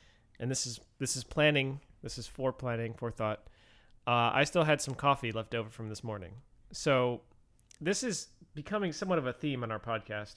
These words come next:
I think we might just change the name to Drew and James Talk About Hot Beverages, because, uh, we've talked about,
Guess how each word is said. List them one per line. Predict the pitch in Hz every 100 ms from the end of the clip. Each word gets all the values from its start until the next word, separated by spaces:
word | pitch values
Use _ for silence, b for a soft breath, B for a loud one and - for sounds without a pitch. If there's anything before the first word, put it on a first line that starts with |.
| -
I |
think | 156 175
we | 170
might | 139 139 123
just | 147 123
change | - 139 139 139
the | 123
name | 120 120 123
to | 123 127 123 113 b b -
Drew | 135 143
and | 143
James | 135 131 135
Talk | - 131
About | 131 123 117
Hot | 123 127 -
Beverages, | 120 135 143 160 165 - B B B B B B B - -
because, | 151 175 156 151 135 - - _ _ 156
uh, |
we've | 143 165 220 202 - - - _ _ -
talked | 170 170 165
about, | 139 127 127 120